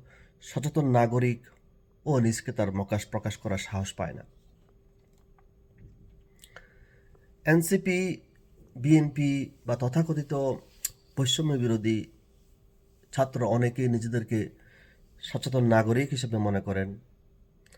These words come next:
এবং তারা বাংলাদেশের গত জুলাইয়ের আন্দোলনকে লাল স্বাধীনতা বা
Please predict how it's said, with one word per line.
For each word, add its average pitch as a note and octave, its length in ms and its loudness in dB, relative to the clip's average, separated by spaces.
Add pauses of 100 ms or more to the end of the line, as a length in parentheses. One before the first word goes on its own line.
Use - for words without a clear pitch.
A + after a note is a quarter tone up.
(160)
এবং G#2+ 300 2
তারা G#2 360 2 (800)
বাংলাদেশের G#2+ 540 0
গত G2+ 540 -4
জুলাইয়ের A2+ 340 2
আন্দোলনকে G2+ 440 -2
লাল F#2+ 300 2
স্বাধীনতা G2+ 540 -2
বা F2 260 -4